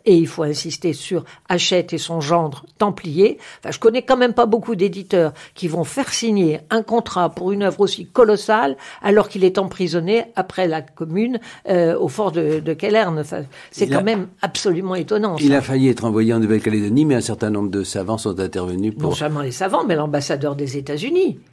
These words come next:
Speaker 1: est intervenu. Et, et, et les Anglais sont intervenus en disant, « Non, mais la France peut pas se passer,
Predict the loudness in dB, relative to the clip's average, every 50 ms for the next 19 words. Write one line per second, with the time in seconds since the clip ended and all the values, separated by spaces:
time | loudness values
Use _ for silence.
0 | _ _ -8 -8 -6 -4 -4 -4 -2 -2 -2 -2 -2 -2 -2 -4 -6 -8 -10 -14
1 | -20 _ -8 -6 -4 -4 -4 -4 -6 -6 -4 -2 -2 0 -2 -2 -4 -4 -6 -6
2 | -6 -6 -6 -6 -6 -6 -6 -4 -2 -2 0 2 4 4 4 4 2 -2 -6 -4
3 | -4 -4 -2 -2 -4 -4 -4 -4 -4 -4 -4 -6 -6 -4 -2 0 0 0 0 -4
4 | -8 -8 -10 -12 -12 -12 -14 -6 -4 -2 -2 -2 -2 -4 -6 -4 -2 -2 -2 -2
5 | -4 -6 -6 -6 -6 -6 -4 -2 0 0 0 0 -2